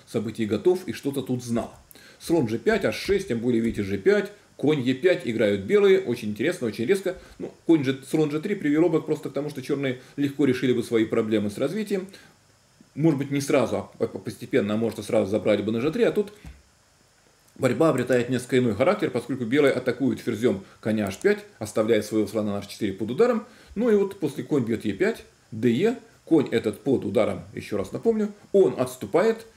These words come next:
Черные, разумеется, не берут на H четыре, тогда ферзь H пять у белых очевидное преимущество из-за порченных, испорченных черными пешек.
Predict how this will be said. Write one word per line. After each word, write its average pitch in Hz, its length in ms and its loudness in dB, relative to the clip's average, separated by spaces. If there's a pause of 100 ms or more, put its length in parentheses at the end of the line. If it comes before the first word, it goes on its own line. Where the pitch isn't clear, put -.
(140)
Черные, 135 300 0
разумеется, 127 400 -2
не 127 80 0
берут 127 300 -2
на 110 100 0
H 104 80 -4
четыре, 123 300 -2
тогда 107 180 -4
ферзь 110 240 -6
H 107 100 -8
пять 107 200 -4
у 104 60 -2
белых 101 280 0
очевидное 104 480 -4
преимущество 107 480 -4
из-за 98 300 -8 (180)
порченных, 104 460 -4 (320)
испорченных 107 560 -4
черными 117 300 -2
пешек. 214 280 -2